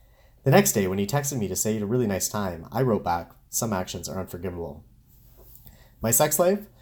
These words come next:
Well, that is a much different story filled with equal parts tragedy and comedy. We will get into it one night, but for now I will tell you that following a wine-fueled stint on Grindr that lasted five months, I finally decided to put the brakes on when I, drunkenly,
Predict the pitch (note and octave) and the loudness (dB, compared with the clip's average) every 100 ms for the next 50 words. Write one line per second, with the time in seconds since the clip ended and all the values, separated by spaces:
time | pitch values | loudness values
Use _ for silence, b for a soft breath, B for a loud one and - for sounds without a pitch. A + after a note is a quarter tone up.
0 | b b A2+ C#3 B2+ B2 A#2+ A2 B2 - | b b 6 6 8 4 2 2 -2 -4
1 | - E3+ E3 - D3 D#3 D3+ A2 G#2 - | -6 -6 -4 -4 -4 -4 -4 -4 -4 -8
2 | D#3 D3+ D3 A2+ G#2+ - B2+ B2 A2+ A2+ | -10 -10 -4 -4 -4 -2 -2 -2 -4 -4
3 | G2+ G2 D#2+ C#2 - - _ b b b | -2 -4 -6 -10 -16 -20 _ b b b
4 | b B2+ C3+ D3+ F3 E3 C3+ G2+ G2+ F2 | b 4 4 4 0 0 0 2 -2 -2
5 | D#2+ - A#2 - C3 D3+ D#3+ D3+ C#3 C3+ | -8 -8 -6 0 2 2 0 -2 0 0
6 | A2+ A2+ B2 B2 - B2 C3 B2+ G2+ G#2+ | 2 -2 -4 -6 -2 0 2 0 0 -2
7 | D3+ F3 - E3 C#3+ - G#3+ G#2+ G2 F2 | -4 -6 -4 -4 -4 -4 -2 -2 -2 -4
8 | E2 E2+ F2 G#2+ G#2+ - G2+ - F#3 G3 | -4 -8 -6 -2 -2 -2 -8 -2 0 0
9 | C3+ D2+ - - - B B A2 - F3 | -4 -10 -8 -10 -10 B B -2 0 0
10 | F#3 C#3 - F#2 F#2+ B2 A#2+ - C#3 C#3 | 0 -2 0 0 -2 -4 -4 -2 -2 -4
11 | D#2 - - b b A#2 C3 C#3+ D#3 C3+ | -8 -12 -16 b b 0 2 2 0 -8
12 | - E3 D#3+ F2 D#2 A2 | -2 -2 -2 -6 -8 -14